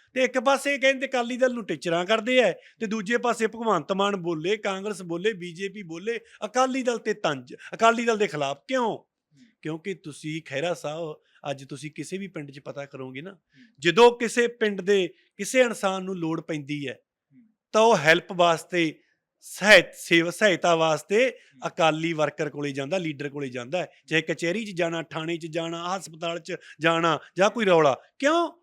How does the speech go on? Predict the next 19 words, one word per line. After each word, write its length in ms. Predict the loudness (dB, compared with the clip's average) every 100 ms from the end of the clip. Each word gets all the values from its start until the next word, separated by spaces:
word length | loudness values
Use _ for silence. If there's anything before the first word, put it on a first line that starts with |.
| _ _
ਕਿਉਂਕਿ 320 | -12 -10 -2 -4
ਅਕਾਲੀ 440 | -2 -8 -6 -8
ਦਲ 220 | -8 -8
ਦੇ 120 | -8
ਲੀਡਰ 340 | -8 -10 -12 -14
ਜ਼ਿੰਮੇਵਾਰ 720 | -12 -12 -10 -10 -8 -8 -6
ਹੈ, 100 | -6
ਲਿਆਕਤਮੰਦ 880 | -8 -6 -6 -6 -12 -8 -8 -6 -6
ਹੈ, 60 |
ਕਰੈਕਟਰ 480 | -6 -6 -6 -4 0
ਵਾਲੇ 300 | 2 4 2
ਹੈ, 80 | 2
ਕਿਰਦਾਰ 800 | -2 -4 2 6 10 12 12 10
ਵਾਲੇ 380 | 8 8 8
ਹੈ। 160 | 6 2 _ _ _ _
ਤੇ 60 | 2
ਉਹ, 120 | 2 4
ਉਹਨਾਂ 400 | 4 4 4 4
ਦੇ 260 | 8 8